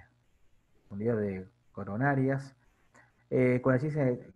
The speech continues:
existe insuficiencia respiratoria hipoxémica asociada al e-, edema agudo de pulmón.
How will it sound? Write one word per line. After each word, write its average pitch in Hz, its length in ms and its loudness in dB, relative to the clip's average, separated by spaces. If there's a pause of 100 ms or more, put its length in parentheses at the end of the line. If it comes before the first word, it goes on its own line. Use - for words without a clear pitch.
existe 135 500 -4
insuficiencia 135 420 -2
respiratoria 120 640 0
hipoxémica 127 720 -4
asociada 160 680 -2
al 110 200 -6
e-, 107 360 -4
edema 117 240 -4
agudo 110 240 2
de 98 80 -2
pulmón. 92 420 -10